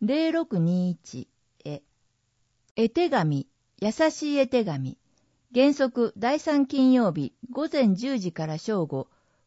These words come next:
公民館ぬくい南分館で。講師は藤田京子さん。初心者歓迎。連絡は金子。電話零四二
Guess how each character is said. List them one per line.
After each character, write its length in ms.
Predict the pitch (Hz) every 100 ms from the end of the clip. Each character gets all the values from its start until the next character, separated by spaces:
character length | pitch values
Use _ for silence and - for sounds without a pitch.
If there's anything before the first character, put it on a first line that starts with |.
| _
公 180 | - 330
民 240 | 339 320
館 240 | 254 175 175
ぬ 140 | 262
く 160 | - 220
い 40 |
南 380 | 170 202 220 214
分 240 | 196 180
館 260 | - 143 131
で。 200 | 131 - _ _ _ _ _ -
講 200 | 320 311
師 200 | - 170
は 200 | 156 - _
藤 260 | 320 320
田 160 | 247 170
京 240 | - 233
子 140 | 180 156
さ 180 | - 139
ん。 140 | - _ _ _
初 180 | - 262
心 240 | 247 294
者 160 | 285 175
歓 300 | - 151 147
迎。 260 | 147 139 - _ _ _ _ _ _
連 240 | 226 277 269
絡 280 | 269 262
は 180 | 233 220 -
金 300 | - 202 202
子。 300 | - 180 165 _ _ _ _ -
電 360 | 240 254 247
話 240 | 226 208 - _
零 360 | 208 277 330 339
四 320 | 330 196 156
二 240 | 160 -